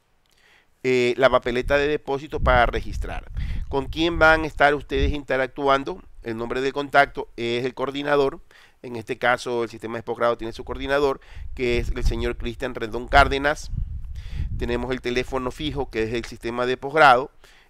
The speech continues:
el, en Guayaquil, cuarenta y nueve, dos cuarenta y nueve, veintiuno ochenta y siete, el celular, cero nueve nueve, cero tres sesenta,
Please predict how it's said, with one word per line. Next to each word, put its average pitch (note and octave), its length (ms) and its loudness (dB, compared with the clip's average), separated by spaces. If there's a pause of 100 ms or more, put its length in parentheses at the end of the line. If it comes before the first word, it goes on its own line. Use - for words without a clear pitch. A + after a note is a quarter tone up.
(140)
el, A2+ 920 -2
en G#2+ 120 -10
Guayaquil, B2 580 -2
cuarenta A#2 440 -4
y A2+ 40 -12
nueve, A#2 220 -6
dos C#3 300 0
cuarenta A#2+ 340 -2
y A#2 40 -10
nueve, B2+ 220 2
veintiuno B2 340 -4
ochenta C3 260 -12
y C#3 40 -16
siete, D#3+ 380 -4 (580)
el B2 200 -2
celular, D3+ 580 6 (160)
cero A#2 360 0
nueve C3+ 280 0
nueve, D3+ 440 0
cero A2+ 340 -4
tres B2+ 300 -2
sesenta, B2+ 640 0